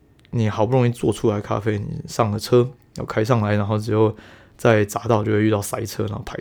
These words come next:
队，然后就发现，诶，来不及到台北给这些客人这样子。所以呢，这时候怎么办呢？你就会非常的困扰。所以呢，你就跑去跟高速公路局 argue，说，诶，那个我咖啡送不出去啊，怎么办？那高速公路，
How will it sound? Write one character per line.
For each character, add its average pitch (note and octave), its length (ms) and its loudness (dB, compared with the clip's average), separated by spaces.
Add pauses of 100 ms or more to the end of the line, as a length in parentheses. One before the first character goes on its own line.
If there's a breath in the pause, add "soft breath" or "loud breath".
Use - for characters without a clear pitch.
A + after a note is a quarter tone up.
队， - 240 0
然 - 80 -8
后 G#2+ 80 -6
就 G#2+ 180 -4 (380 soft breath)
发 - 140 -6
现， G#2 100 -2
诶， A2+ 180 2 (240)
来 G#2 160 -6
不 A#2 160 0
及 - 220 -6
到 A2+ 160 4
台 - 240 -10
北 - 160 -2 (160)
给 - 180 -2
这 G#2+ 140 0
些 A2 160 -2
客 - 220 0
人 - 200 -6
这 - 80 -6
样 A2+ 160 -8
子。 - 140 -16 (540 loud breath)
所 G3 180 10
以 - 40 10
呢， C3 180 8
这 C#3+ 120 6
时 B2 120 6
候 C3 100 12
怎 A2+ 100 4
么 G2+ 140 -2
办 A2+ 140 0
呢？ G2+ 140 -2
你 G2 60 -4
就 A2 120 2
会 A2 80 6
非 A#2 160 4
常 G#2 180 -2
的 G2+ 80 -2
困 G#2 260 0
扰。 - 220 -8 (380 soft breath)
所 C#3+ 140 6
以 C3 40 8
呢， A#2 60 6
你 G#2 100 0
就 A#2 100 6
跑 G#2+ 160 -2
去 A#2+ 100 4
跟 A2+ 360 0
高 A#2 180 0
速 A2+ 100 -2
公 A2+ 160 0
路 A2+ 80 2
局 - 160 -4
argue， G2+ 440 -2 (420 soft breath)
说， A#2 120 2
诶， G#2+ 260 4
那 B2 100 2
个 A2 260 4 (120)
我 A2 200 2
咖 B2 220 2
啡 B2+ 100 8
送 C3+ 220 6
不 A#2+ 60 0
出 B2 120 2
去 B2 140 4
啊， A2 60 4
怎 G2+ 120 -6
么 G2 120 -6
办？ G#2 200 -4 (500 soft breath)
那 F3 120 4
高 F3+ 100 6
速 F3+ 120 6
公 F#3+ 260 8
路， E3 80 -4